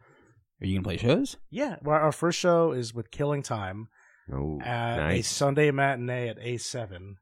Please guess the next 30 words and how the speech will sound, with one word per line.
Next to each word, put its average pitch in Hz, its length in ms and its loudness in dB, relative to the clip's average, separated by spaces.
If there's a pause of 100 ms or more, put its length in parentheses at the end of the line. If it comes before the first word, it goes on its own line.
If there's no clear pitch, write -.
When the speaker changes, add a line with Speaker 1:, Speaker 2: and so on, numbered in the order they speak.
Speaker 2:
It's 101 140 -20
free. 120 400 -6
Speaker 1:
Oh, 123 100 8
with 104 140 4
the 98 80 0
Drew 110 180 0
Stone 120 300 0
thing? 139 200 -4 (120)
Speaker 2:
The 127 60 -2
Drew 113 200 -6
Stone 120 320 -10
thing, 98 260 -10
yeah. 101 400 -8
Speaking 135 340 -2
of 104 100 -6
Michael 107 380 -2
Alago. 95 440 -6 (280)
Speaker 1:
Speaking 101 380 -4
of 104 100 0
Michael 113 300 -2
Alago. 123 420 -4
Speaker 2:
Yeah, 120 100 0
Speaker 1:
Did 120 140 2
you 131 60 4
Speaker 2:
yeah. 135 60 2
Speaker 1:
watch 156 120 -4
the 170 60 -4
documentary? 165 580 -4 (380)
Speaker 2:
I 147 80 4
did. 160 340 2